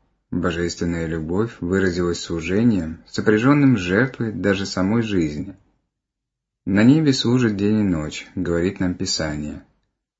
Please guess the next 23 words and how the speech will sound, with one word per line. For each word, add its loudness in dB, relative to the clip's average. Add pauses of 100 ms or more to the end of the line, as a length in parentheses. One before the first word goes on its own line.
(120)
Ангелы, -2 (100)
называемые -2
служебными -4
духами, -4 (460)
нисходили 2
на 4
землю 2
для 0
особого 0
служения 0
на 0
пользу 2
людям. -4 (800)
Бог -2
сам -2
служит 0
людям 2
бесконечным 2
родением 2
об -4
их -4
вечном 0
благе, -4